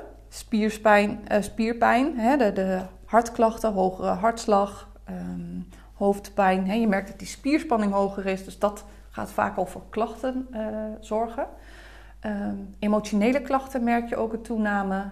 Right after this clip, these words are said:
Wat eerder boos, hè, kort lontje, eh, wat emotionele, gewoon sneller huilen.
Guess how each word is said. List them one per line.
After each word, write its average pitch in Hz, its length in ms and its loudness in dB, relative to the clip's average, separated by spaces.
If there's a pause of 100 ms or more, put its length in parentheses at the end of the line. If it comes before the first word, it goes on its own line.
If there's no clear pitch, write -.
(180)
Wat - 120 -18
eerder 185 260 -6
boos, 202 600 4
hè, 202 280 -4
kort 190 240 -4
lontje, 208 540 2 (300)
eh, 196 140 -10
wat 196 140 -8
emotionele, 202 760 0
gewoon 240 240 -2
sneller 196 600 -2
huilen. 208 640 2